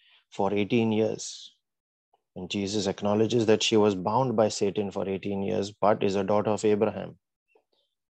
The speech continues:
So when he laid his hands on her, he said, "Be loosed." And she was loosed from the spirit of infirmity.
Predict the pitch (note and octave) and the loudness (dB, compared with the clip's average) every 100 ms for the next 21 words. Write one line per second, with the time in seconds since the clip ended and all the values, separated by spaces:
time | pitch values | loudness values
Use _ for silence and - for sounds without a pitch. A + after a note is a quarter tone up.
0 | _ _ _ - G#2 G#2 A2 B2+ C#3 - | _ _ _ -6 0 2 2 -2 -8 -16
1 | - F#2+ F#2+ F#2 A#2+ A#2+ A#2 A2 G#2 G#2 | -12 -6 -4 -4 2 2 4 4 2 2
2 | F#2+ G#2+ A#2 G#2 G2+ G#2 A2+ A2+ _ _ | 0 0 2 2 2 0 0 -4 _ _
3 | _ _ _ G2+ - G2+ F#2+ A#2+ A#2+ A2 | _ _ _ -6 -2 -2 0 2 4 4
4 | C3 A2+ - - - _ _ _ _ _ | 4 4 -2 -14 -20 _ _ _ _ _
5 | _ F#2+ - G#2 G#2+ G#2 C#3 C3+ - G#2+ | _ -8 -2 2 2 2 0 0 -2 -4
6 | G#2 G2 - G2 F#2+ F#2+ - F2 F2 F#2+ | -2 -4 -4 -2 -2 -2 -4 -8 -6 -6
7 | F2 - C2+ | -4 -6 -10